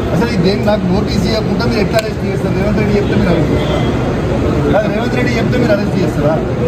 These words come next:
మీరు కాకపోతే రేవంత్ రెడ్డి, ఇప్పుడు ఇదే కాదు కదా, రేవంత్ రెడ్డి మీ జీతం మీద రేవంత్ రెడ్డి ఇస్తలేదు కదా, ఇది, ఇదేం పద్ధతి? ఇది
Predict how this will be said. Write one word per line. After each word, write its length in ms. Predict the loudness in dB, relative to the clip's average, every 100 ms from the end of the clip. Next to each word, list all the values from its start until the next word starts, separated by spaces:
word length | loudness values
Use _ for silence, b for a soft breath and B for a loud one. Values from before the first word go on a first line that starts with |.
| 0 -2 0 0
మీరు 140 | 0 0
కాకపోతే 360 | 0 0 0 -2 0 0
రేవంత్ 280 | 0 0 0
రెడ్డి, 160 | 0
ఇప్పుడు 260 | 0 0 2
ఇదే 160 | 2 2 2
కాదు 180 | 0 0
కదా, 160 | 0 0 0
రేవంత్ 340 | -2 -2 -2 -2
రెడ్డి 180 | 0 0 0
మీ 80 | 0 0
జీతం 200 | 0 0 0
మీద 100 | 2
రేవంత్ 220 | 2 2 2
రెడ్డి 120 | 2
ఇస్తలేదు 320 | 2 2 2 2
కదా, 140 | 0 0 -2 -2 -2 -2 0 0
ఇది, 120 | 2 0 0 0 0 0 2 2 2 2 0 2
ఇదేం 240 | 2 2 2
పద్ధతి? 320 | 0 0 0 0 0 0 -2 0 0 0 0 0 0 0 0 2 2 2 2
ఇది 120 | 2